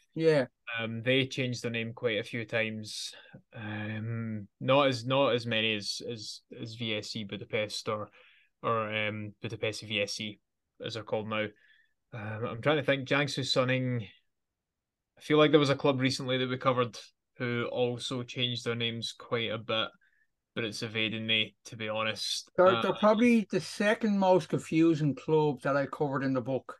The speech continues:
Speaker 1: The most confusing club is yet to come, uh, which is that Turkish club, which we will do. We will do that story. Uh,
Speaker 2: So
Speaker 1: and
Speaker 2: excited! I'm so excited to do that because that, that's, that's, I think that, that is my favourite chapter in the whole book, just
Speaker 1: it
Speaker 2: because
Speaker 1: was a
Speaker 2: it, it's
Speaker 1: mental,
Speaker 2: like,
Speaker 1: mental
Speaker 2: it's
Speaker 1: story.
Speaker 2: insane.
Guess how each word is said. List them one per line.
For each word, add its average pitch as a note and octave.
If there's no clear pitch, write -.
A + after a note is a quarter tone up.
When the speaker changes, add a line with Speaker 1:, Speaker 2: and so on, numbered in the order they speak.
Speaker 1:
The C3+
most F3+
confusing D#3
club C#3+
is A#2+
yet D3+
to D3+
come, C#3+
uh, C#3
which C3
is C#3+
that C#3+
Turkish D#3+
club, C3+
which C#3
we D#3+
will G3+
do. E3+
We D#3
will F#3+
do F#3+
that D#3+
story. D#3+
Uh, C3+
Speaker 2:
So D#3+
Speaker 1:
and D3+
Speaker 2:
excited! C#3+
I'm B2
so C#3+
excited C3
to C3
do A#2+
that A2+
because A#2+
that, B2
that's, B2
that's, A#2+
I C3
think C#3+
that, C#3+
that C#3
is C3
my B2
favourite A#2+
chapter A#2
in A#2+
the A2
whole A2+
book, G#2
just A2
Speaker 1:
it -
Speaker 2:
because D3+
Speaker 1:
was D#3
a D#3
Speaker 2:
it, D3+
it's F3
Speaker 1:
mental, G#3
Speaker 2:
like, A#2+
Speaker 1:
mental D#3+
Speaker 2:
it's -
Speaker 1:
story. C#3+
Speaker 2:
insane. C3+